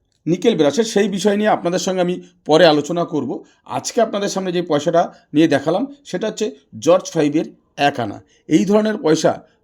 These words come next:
যদি আপনাদের কাছে থাকে অবশ্যই আমার সাথে যোগাযোগ করবেন, কারণ আমার মোবাইল নাম্বার ভিডিওতে দেওয়া আছে। আমি এই ধরনের পয়সা, একটা রেয়ার পয়সা যদি থাকে, অবশ্যই আমি আপনাদের কাছ থেকে উনিশশো পনেরো সালের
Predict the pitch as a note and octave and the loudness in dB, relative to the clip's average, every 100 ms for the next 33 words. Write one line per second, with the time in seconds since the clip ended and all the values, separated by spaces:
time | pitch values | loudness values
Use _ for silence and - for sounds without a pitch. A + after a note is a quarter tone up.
0 | C#3+ D3 C#3+ B2+ C#3+ D3+ D3 D3 D#3+ C#3 | -4 2 0 0 -2 -2 -2 -4 -4 -4
1 | E3+ F3 - _ - A#2 E3+ F#3+ F#3 F#3 | -4 -8 -10 _ -8 -2 0 0 -4 -2
2 | G3+ F#3 F#3+ G3 G#3 G#3+ G3 A3 C4+ - | -4 -4 -2 -2 -2 -2 0 -2 -4 -16
3 | _ D3 D3+ D3 - C3+ D#3+ E3 D#3 E3+ | _ 0 0 0 -6 0 2 4 4 4
4 | F3 F3 E3+ E3+ - - A#2+ C#3+ D#3+ D3+ | 4 0 0 -2 -6 -8 -2 2 2 2
5 | C3+ C#3+ D#3+ G#3 G3+ _ _ C3 E3 F3+ | 2 2 2 -2 -6 _ _ -4 0 0
6 | E3+ E3 E3+ D#3 C#3+ C#3 E3+ - _ _ | 4 4 2 0 -2 0 0 -2 _ _
7 | D#3 G3+ E3 F#3 A3 G3+ F3+ E3+ D3+ D3+ | -6 -2 2 6 6 4 -2 -2 -4 -8
8 | D3 C#3 F#3+ - _ _ - D3 E3+ F#3 | -6 -10 -10 -16 _ _ -8 -8 -6 -2
9 | D#3 D#3 D3 D#3 D#3 D#3+ D#3+ E3+ F3 F3 | 0 0 0 -2 -4 -2 -4 -6 -8 -10
10 | _ - D3+ A#3 B3 A#3 - E3+ E3+ E3 | _ -6 -2 0 0 -2 -2 -2 -2 -2
11 | E3 D#3+ | -2 -2